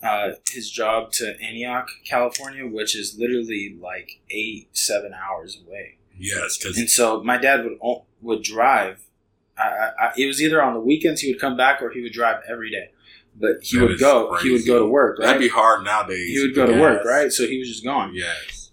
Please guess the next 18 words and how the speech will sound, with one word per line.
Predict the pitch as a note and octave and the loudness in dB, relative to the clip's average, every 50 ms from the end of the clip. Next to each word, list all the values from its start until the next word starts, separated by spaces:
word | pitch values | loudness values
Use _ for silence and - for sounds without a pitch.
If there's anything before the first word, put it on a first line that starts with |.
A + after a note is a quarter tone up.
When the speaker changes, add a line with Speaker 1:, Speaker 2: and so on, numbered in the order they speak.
| _ | _
Speaker 1:
And | - B2+ B2 | -6 -2 2
so | - A#2+ | 2 2
he'd | G#2+ - C3 A2+ F#2+ | 2 2 0 -2 0
get | A2 A#2+ B2+ B2+ - | 0 0 0 0 2
there, | C#3+ C#3 C#3 C3+ | 2 2 2 2
he'd, | C3 B2+ A#2 A2 G#2 G#2 | 0 -2 -6 -8 -10 -16
he'd | - - A#2+ A2 G#2+ | -10 -10 -10 -8 -4
work. | G#2+ A#2 B2+ C3 C#3 C#3 - - | 0 2 2 2 2 0 -2 -2
Sometimes | - - B2 A#2 A2+ - C#3 B2+ A#2+ - - | -2 -2 0 -2 -2 -2 -2 -2 0 -2 -2
he'd | A#2 | -2
stay | - - B2 A#2 A#2 | -2 -2 -2 -4 -6
in | A2+ | -6
a | A2 G#2 | -6 -4
hotel. | B2 G#2+ G2 - A#2+ A#2+ B2 B2 B2 A#2+ | -4 -4 -4 -2 0 0 0 0 0 -4
Sometimes | - B2 A#2 A2+ - A#2+ A2+ A2+ - | -4 -6 -8 -6 -6 -6 -4 -4 -6
he'd | A#2 G#2+ - | -10 -10 -12
come | - A#2 A2+ A#2 | -14 -14 -10 -6
home. | B2 A#2+ A#2+ B2 A#2+ | -6 -4 -4 -6 -8